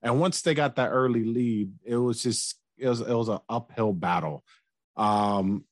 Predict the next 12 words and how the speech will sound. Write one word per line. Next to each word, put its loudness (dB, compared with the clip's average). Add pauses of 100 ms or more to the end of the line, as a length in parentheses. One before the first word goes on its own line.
(360)
you 0
know, 2 (400)
I 2
was 2
just -4
waiting 0
for -4
that, -2 (260)
s-, -10
you -6
know, 2 (380)
third 4